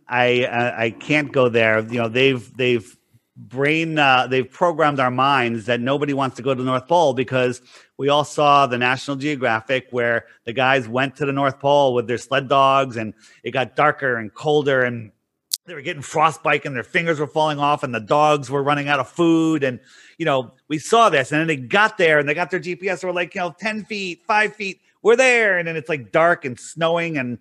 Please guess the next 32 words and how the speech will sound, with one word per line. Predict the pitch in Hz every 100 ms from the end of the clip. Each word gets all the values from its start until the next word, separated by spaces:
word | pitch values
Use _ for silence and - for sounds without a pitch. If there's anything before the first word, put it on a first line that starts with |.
| _ _
a |
hundred | 123 160 160
and | 135
forty | - 160 156
degrees | 151 151 151
below | 147 156 147
zero | 113 156 156 147
or |
whatever | 147 156 147
it |
was. | 143 143 143 - _ - -
And | 151 160
then | 160
they're | 160
like, | 156 147 151
"Yay." | 208 202 196 190 190 185 170
And, | 156 156
and | 143 151
they're | 143
like, | 151 - _ _ _ -
and |
I | 185
always | 208 147
said, | 143
"How | 175
does | 226
the | 220
cameraman | - 139 143 127 110 104
not | 98 -
freezing | 107 107 104
to |
death?" | 101 90